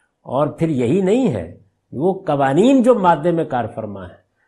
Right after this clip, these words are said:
وہ جو ریاضیاتی قوانین ہیں، لگتا ہے کہ کسی ماہر نے ان قوانین کو ترتیب دیا ہے۔ ان قوانین کے بعد انسان،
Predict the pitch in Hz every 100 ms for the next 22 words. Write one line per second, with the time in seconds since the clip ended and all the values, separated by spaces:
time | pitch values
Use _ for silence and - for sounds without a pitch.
0 | _ 110 156 190 175 113 120 120 147 -
1 | 175 262 262 190 147 123 113 90 85 _
2 | _ _ _ _ - 107 120 - 208 247
3 | 240 202 175 - 240 294 - _ _ _
4 | _ _ 104 107 160 226 233 247 160 95
5 | - - - 165 170 165 151 156 156 147
6 | 147 131 107 127 107 101 98 92 90 _
7 | _ _ _ - 190 240 240 196 175 160
8 | 185 220 214 208 208 240 185 185 175 -
9 | 302 220 117 85